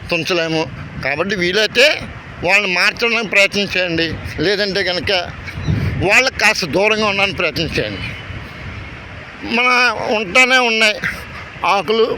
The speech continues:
పూలు, అంటే మనలాగా, అంటే మీలాగే ఎవరికాడే హీరో కదండి, నేను చాలా మంచోడిని అనుకుంటారు ప్రతి ఒక్కడు అంతే. నాకంత, నాకన్నా బుద్ధిమంతులు లేడు అనుకుంటారు, నేనే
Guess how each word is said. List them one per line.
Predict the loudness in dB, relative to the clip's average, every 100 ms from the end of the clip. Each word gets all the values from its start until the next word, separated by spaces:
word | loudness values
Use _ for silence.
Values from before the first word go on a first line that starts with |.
| -2
పూలు, | 2 2 2 -2 -10 -14 -14 -12 -6
అంటే | -2 -2
మనలాగా, | 0 -2 2 2 4 2 2 -4 -12 -8 -4
అంటే | 0
మీలాగే | 0 2 4 4 2 0
ఎవరికాడే | 0 2 2 2
హీరో | 2 2
కదండి, | 2 0 0 -2
నేను | 0 -2 0 0
చాలా | 4 4
మంచోడిని | 2 0 0 0 0
అనుకుంటారు | 0 -2 -2
ప్రతి | -2 -4 0
ఒక్కడు | 0 2 0
అంతే. | 0 0 -2 -4 -12 -10 -2
నాకంత, | -2 0 -2 -2 0 0 0 -4 -8 -12 -4
నాకన్నా | -2 0 0 0
బుద్ధిమంతులు | 0 0 0 -2 2 2
లేడు | 4 2
అనుకుంటారు, | 0 0 0 0 0
నేనే | 0 0 2 4